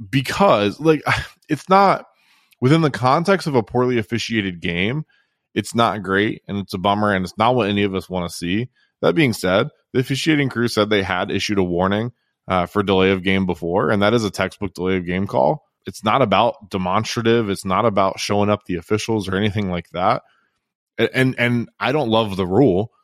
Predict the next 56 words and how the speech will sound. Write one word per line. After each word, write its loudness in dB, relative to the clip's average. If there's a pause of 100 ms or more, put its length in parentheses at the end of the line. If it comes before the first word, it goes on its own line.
(160)
but 0
by 4
the 4
rule, 4
if, -4 (100)
if -8
they've -2
been -4
given -2
a 0
warning -2 (420)
and 0
then 2
she -4
does 0
that, 2
like, -4
that -2 (120)
is -4 (180)
a -4
delay 0
of -2
game -4
technical. -6
And 0 (120)
so, 2
uh, -6 (200)
to 4
me, 4
it's 0
not 0
the 0
thing -2
that 4
I'm 2
mad -4
about. 2
It's -2
not 2
like, -2 (380)
I, 0
I'm -4
not 0
saying -2
I 0
love -4
it -2
and, -8
like, -8
"Oh, -8
I -6
wanna -4
see -8
more 0
of -2
that." -2